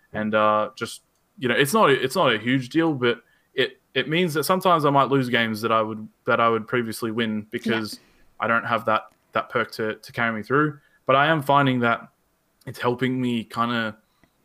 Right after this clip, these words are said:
Speaker 1: get into that zone of, just enjoying the game, enjoying the game more and just being like, "Oh, well, you know, I tried, I tried my best, and if it, if it didn't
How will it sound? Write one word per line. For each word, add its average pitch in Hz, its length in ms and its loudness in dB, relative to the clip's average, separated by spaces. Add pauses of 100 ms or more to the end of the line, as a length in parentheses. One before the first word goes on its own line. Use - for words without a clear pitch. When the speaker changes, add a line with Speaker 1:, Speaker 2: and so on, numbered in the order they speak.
(220)
Speaker 1:
get 123 160 -2
into 127 240 -6
that 110 200 0
zone 117 280 0
of, 104 460 -8 (420)
just - 260 -10
enjoying 123 480 0
the 110 60 -2
game, 117 420 -2
enjoying 160 360 0
the 147 60 -4
game 127 260 0
more 123 200 -2
and 107 100 -4
just 110 220 -6 (280)
being 127 140 -4
like, 127 200 2
"Oh, 180 160 2
well, 165 320 2
you 135 100 -2
know, 123 220 -2 (500)
I 117 40 -4
tried, 143 300 4 (140)
I 127 60 -2
tried 139 180 4
my 127 100 0
best, 117 360 -2
and 104 180 -8
if - 180 -10
it, 113 180 -4 (140)
if 113 120 -10
it 110 80 -10
didn't 120 340 -4